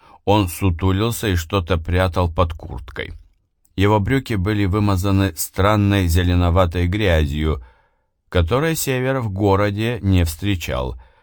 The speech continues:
Да и в целом Тимур выглядел очень нервным, поэтому оставить его в покое было невозможно. «Эй, подождите!» окликнул его Север. «Тимур!»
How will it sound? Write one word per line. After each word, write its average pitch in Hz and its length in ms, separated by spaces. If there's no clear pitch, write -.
Да 76 160
и 80 100
в 76 80
целом 87 460
Тимур 82 380
выглядел 80 720
очень 87 600
нервным, 69 600
поэтому 127 480
оставить 123 540
его 95 220
в - 140
покое 98 520
было 78 500
невозможно. 80 1160
«Эй, 98 340
подождите!» 98 840
окликнул 90 520
его 87 260
Север. 78 460
«Тимур!» 139 560